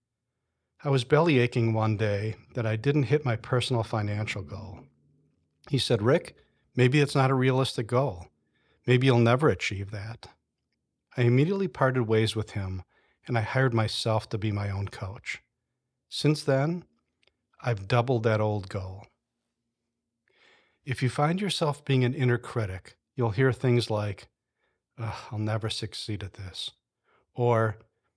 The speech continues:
"That agent had an unfair advantage," or, "Ugh, warm calling my sphere is useless, a total waste of time." That's a critic, and they do you no good.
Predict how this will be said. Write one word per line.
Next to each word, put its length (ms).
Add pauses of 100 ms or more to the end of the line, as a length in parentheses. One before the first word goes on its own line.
(160)
"That 220
agent 380
had 160
an 180
unfair 440
advantage," 800 (400)
or, 480 (1160)
"Ugh, 420
warm 360
calling 420
my 140
sphere 320
is 160
useless, 640 (260)
a 60
total 400
waste 320
of 80
time." 480 (1400)
That's 220
a 60
critic, 580 (240)
and 160
they 80
do 160
you 160
no 280
good. 420